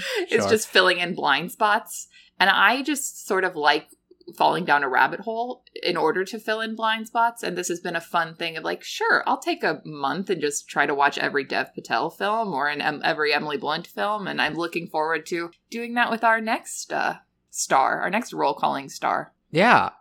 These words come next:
Speaker 2: And that next roll calling star is the one and only Jamie Lee Curtis.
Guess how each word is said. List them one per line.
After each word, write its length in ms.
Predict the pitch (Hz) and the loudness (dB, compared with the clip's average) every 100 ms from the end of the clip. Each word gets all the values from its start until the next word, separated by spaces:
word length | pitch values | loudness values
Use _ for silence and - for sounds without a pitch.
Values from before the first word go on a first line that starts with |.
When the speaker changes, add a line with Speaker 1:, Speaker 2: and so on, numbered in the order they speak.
| _ - | _ -2
Speaker 2:
And 120 | 160 | 4
that 140 | 170 | 6
next 220 | 175 185 180 | 6 4 2
roll 120 | 180 | 2
calling 320 | 180 160 151 | 4 4 2
star 540 | - 175 156 139 170 _ _ _ | 0 4 4 4 0 _ _ _
is 380 | 120 117 113 - | -2 -2 -4 -6
the 120 | 127 | -2
one 180 | 120 123 | 2 2
and 100 | 123 | 2
only 240 | 127 131 | 0 0
Jamie 300 | 127 135 143 | 0 0 2
Lee 120 | 147 147 | 2 4
Curtis. 540 | 180 208 - - | 4 4 0 -4